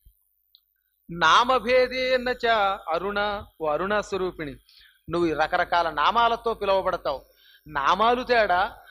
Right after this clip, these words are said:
రంగులు తేడా, కానీ శక్తి మాత్రం ఒకటే. సూర్యుడి కిరణాలు అనేక ప్రదేశాలలోకి వెళ్ళినట్టుగా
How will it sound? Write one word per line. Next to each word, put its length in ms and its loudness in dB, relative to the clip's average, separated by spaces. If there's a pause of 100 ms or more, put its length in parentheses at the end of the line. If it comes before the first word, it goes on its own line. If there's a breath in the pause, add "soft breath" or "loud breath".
(160 loud breath)
రంగులు 460 -2
తేడా, 420 0 (160)
కానీ 200 0
శక్తి 340 -6
మాత్రం 380 0
ఒకటే. 400 -4 (380 soft breath)
సూర్యుడి 420 -6
కిరణాలు 400 2
అనేక 340 0
ప్రదేశాలలోకి 720 0
వెళ్ళినట్టుగా 680 0